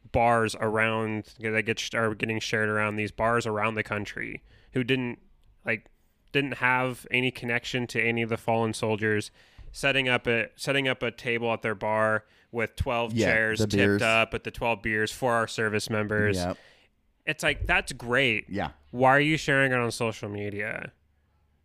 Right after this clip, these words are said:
Speaker 2: Are they sharing it, or are the
Speaker 1: They're taking a photo and uploading it.
Speaker 2: on their own profile?
Speaker 1: That's, I mean, at least a couple that I
Speaker 2: Okay.
Speaker 1: saw.
Speaker 2: Yeah, 'cause that is,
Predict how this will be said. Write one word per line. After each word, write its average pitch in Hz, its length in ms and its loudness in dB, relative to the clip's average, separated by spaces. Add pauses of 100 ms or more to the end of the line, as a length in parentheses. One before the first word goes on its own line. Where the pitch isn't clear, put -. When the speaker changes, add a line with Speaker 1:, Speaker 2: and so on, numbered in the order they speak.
(960)
Speaker 2:
Are 104 200 4
they 131 140 2
sharing 160 340 -6
it, 180 80 -8
or 101 300 0
are 95 60 -4
the 87 160 -8 (100)
Speaker 1:
They're 180 160 4
taking 262 320 4
a 175 80 4
photo 233 400 4
and 165 80 4
uploading 233 480 4
it. - 20 2
Speaker 2:
on 147 120 4
their 147 140 6
own 151 120 4
profile? 175 560 4 (840)
Speaker 1:
That's, 165 320 2
I 160 40 -8
mean, 160 200 -4
at 151 60 -10
least 180 220 0
a 170 60 -2
couple 165 360 0
that 139 120 6
I 151 60 10
Speaker 2:
Okay. 202 160 6
Speaker 1:
saw. 120 340 4
Speaker 2:
Yeah, 117 220 2
'cause 120 260 -2
that 131 300 6
is, 117 360 -4